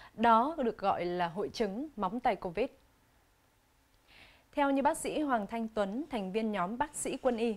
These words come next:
hỗ trợ F không mùa dịch, sau nhiễm covid mười chín, một số người có thể xuất hiện móng tay covid trong một số ngày hoặc kéo dài vài tuần, thể hiện cơ thể bạn đã trải qua quá trình chống lại tình trạng nhiễm khuẩn,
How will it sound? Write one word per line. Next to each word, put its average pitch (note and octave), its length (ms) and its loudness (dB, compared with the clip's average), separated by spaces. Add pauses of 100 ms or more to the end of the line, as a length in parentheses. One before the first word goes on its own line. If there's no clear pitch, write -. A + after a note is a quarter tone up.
hỗ G#3+ 120 -4
trợ - 240 -2
F D4+ 140 -2
không A#3+ 280 0
mùa G3 120 -2
dịch, G3 240 -2 (320)
sau D#4+ 200 0
nhiễm D4+ 200 2
covid D#4+ 300 -2
mười C4 200 4
chín, A#3+ 440 -2
một B3+ 160 0
số A3 180 -2
người C4 260 2
có - 160 -10
thể G3+ 160 -2
xuất D4 220 -4
hiện C#4 180 0 (160)
móng G#3+ 200 -4
tay C#4+ 180 0
covid B3+ 400 -2 (360)
trong D#4 220 0
một A#3+ 80 2
số A3+ 240 -2
ngày C4+ 240 -2
hoặc F#3+ 220 -10
kéo G3 160 -4
dài A3+ 200 -2
vài F3+ 160 0
tuần, F#3 280 -2 (300)
thể A3 100 4
hiện G3+ 240 2
cơ A3 120 -2
thể G#3+ 140 -2
bạn F3+ 300 0
đã D#3+ 120 -2
trải A3+ 320 -6
qua G#3+ 160 -2
quá G3+ 140 -2
trình G3 400 -6
chống G#3+ 240 -4
lại D4 220 0
tình F#3+ 200 -6
trạng G3 200 -8
nhiễm G#3+ 160 -2
khuẩn, F#3+ 240 2